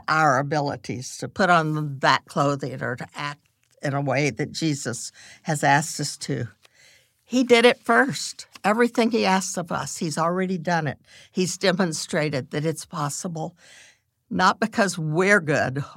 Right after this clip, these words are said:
or because we're so strong, but because he has sent his Spirit to live in us and to give us, like, the mind of Christ and to do a transforming work in us that enables us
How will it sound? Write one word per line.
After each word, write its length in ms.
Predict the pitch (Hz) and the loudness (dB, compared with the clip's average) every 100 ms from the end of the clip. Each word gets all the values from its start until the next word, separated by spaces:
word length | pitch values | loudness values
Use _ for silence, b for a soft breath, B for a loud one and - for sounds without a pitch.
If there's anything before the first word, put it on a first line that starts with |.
| _ | _
or 100 | - | -8
because 400 | 170 170 175 151 | -6 -4 -2 -4
we're 240 | 160 180 208 | -2 -2 -2
so 240 | - 139 | -2 -6
strong, 560 | 139 - 131 - 143 143 B B B | -6 -8 -8 -8 -10 -12 B B B
but 160 | 180 185 | -8 -6
because 680 | 147 - 160 143 143 - - B _ | -8 -4 0 0 -2 -8 -12 B _
he 320 | - 175 151 | -10 -4 -2
has 160 | 139 | -2
sent 260 | - 170 160 | -2 -2 0
his 140 | 175 | 0
Spirit 560 | - - 208 185 175 175 _ b b b - | -2 -8 -6 -2 -2 -6 _ b b b -4
to 120 | 160 | -2
live 280 | 147 156 139 | -2 -2 -2
in 260 | 117 214 | -2 2
us 460 | 226 226 226 - - b b - | 2 0 -2 -10 -12 b b -8
and 220 | 156 143 | -4 -4
to 400 | - 143 135 147 b b b _ _ _ | -4 -4 -4 -6 b b b _ _ _
give 200 | 139 196 | -2 0
us, 280 | 202 190 - | 2 0 2
like, 240 | 190 175 175 - | 4 4 2 -4
the 80 | |
mind 640 | 147 156 160 175 202 233 220 | 0 0 2 4 4 4 2
of 200 | 214 - | 0 -4
Christ 500 | 220 190 190 175 - | 0 2 2 -2 -6
and 200 | 156 160 | -4 -4
to 80 | |
do 400 | 156 - 175 160 - | -6 -4 -2 0 0
a 100 | 147 | -4
transforming 1000 | 151 170 156 143 - 196 202 220 220 185 | -4 -4 -2 -4 -6 -4 0 0 0 0
work 320 | 180 185 185 | 0 0 -2
in 180 | 170 160 | -6 -2
us 380 | 147 151 - - B B B | -2 -4 -8 -14 B B B
that 140 | 180 | 4
enables 800 | 170 165 - 180 202 202 202 196 | 6 4 2 4 4 4 0 0
us 560 | 147 135 143 - - | 2 2 0 -8 -14